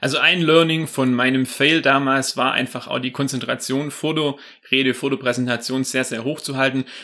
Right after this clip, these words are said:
Und es gelingt mir am besten, wenn ich so die letzten, ja, vier, fünf Minuten vor der Präsentation wirklich auch nichts mehr sag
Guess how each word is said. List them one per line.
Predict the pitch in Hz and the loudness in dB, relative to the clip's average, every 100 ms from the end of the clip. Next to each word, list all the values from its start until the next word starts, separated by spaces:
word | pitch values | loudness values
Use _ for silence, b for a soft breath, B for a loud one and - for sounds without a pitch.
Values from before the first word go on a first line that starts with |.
| B | B
Und | 123 | -2
es | 127 | -2
gelingt | - 139 156 147 | 0 0 0 -2
mir | 151 143 | -2 0
am | 139 | 0
besten, | 143 - 135 123 | 0 0 -2 -2
wenn | 131 | 0
ich | 131 | 0
so | - | -2
die | 131 | 0
letzten, | 131 139 - 131 127 B B B - | 0 0 -2 0 -2 B B B -10
ja, | 123 | -8
vier, | - - 143 151 156 | -8 -8 -2 -2 0
fünf | 151 - 151 143 | -4 -4 -4 -2
Minuten | 131 131 139 135 131 | -2 0 -2 -2 -4
vor | 147 | -2
der | 135 | -4
Präsentation | - 123 117 117 110 127 123 | -4 -4 -4 -4 -4 -4 -2
wirklich | 127 127 | -4 -4
auch | - | -4
nichts | 131 - | -4 -4
mehr | 113 | -6
sag | - 135 156 | 0 2 2